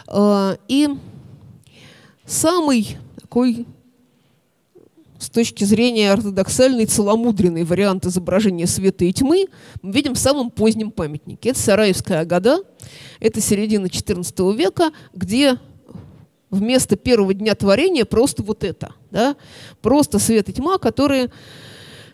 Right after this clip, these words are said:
аккуратно разделились. Эм, но началось-то все с совсем другого, потому что уже в наших, э,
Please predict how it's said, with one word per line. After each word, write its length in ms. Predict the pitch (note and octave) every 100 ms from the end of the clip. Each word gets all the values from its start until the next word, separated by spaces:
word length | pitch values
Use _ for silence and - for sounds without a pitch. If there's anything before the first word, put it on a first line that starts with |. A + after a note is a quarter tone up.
| -
аккуратно 680 | - - A3+ C4 D4+ B3+
разделились. 760 | A#3+ G#3+ G#3+ A#3 G3 - - - - -
Эм, 220 | A#3+ C4 - _ -
но 600 | A#3+ A#3+ D#4 C#4 - - - -
началось-то 720 | G#3+ A3 - C4 G4+ G4 D3
все 480 | - - D#4+ F#4 -
с 580 | - - A3+ A#3+ C4+ B3+ - - - - -
совсем 640 | - G#3 - C4 D4+ D4 - _ _ _ _ _
другого, 720 | G3+ G#3+ B3 A#3 A3+ F3 G2 - _ - - - - -
потому 440 | G#3+ D#4 F4 C4+
что 380 | - - G#2+ - _ -
уже 520 | - G#3 A3+ F4+ E4+ -
в 140 | F#3+
наших, 580 | A3 C#4 C4+ G3 F#3+ - -
э, 200 | C2